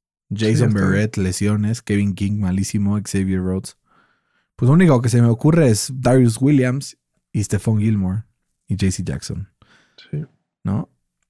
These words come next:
Speaker 1: Pero a ver si no quieren retener a J C Jackson los Patriotas, con toda razón.
Speaker 2: Pero nunca les pagan, ¿no? <laughs> Más que a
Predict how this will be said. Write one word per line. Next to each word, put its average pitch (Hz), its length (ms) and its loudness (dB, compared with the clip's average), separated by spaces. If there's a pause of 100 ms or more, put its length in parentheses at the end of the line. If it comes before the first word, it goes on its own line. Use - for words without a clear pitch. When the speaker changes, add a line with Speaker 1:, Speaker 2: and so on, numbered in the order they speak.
(240)
Speaker 1:
Pero 117 140 4
a 120 40 6
ver 131 120 4
si 135 120 2
no 127 140 2
quieren 120 180 2
retener 107 300 0
a 107 40 2
J 104 140 0
C 101 140 -4
Jackson 98 320 -4
los 82 100 -6
Patriotas, 113 480 -4
con 95 220 -6
toda 87 220 -2
razón. 87 380 -4 (760)
Speaker 2:
Pero 139 100 0
nunca 151 200 4
les 123 180 2
pagan, 135 300 2
¿no? 131 80 -2 (480)
<laughs> - 460 -4
Más 127 220 2
que - 160 -2
a 127 640 0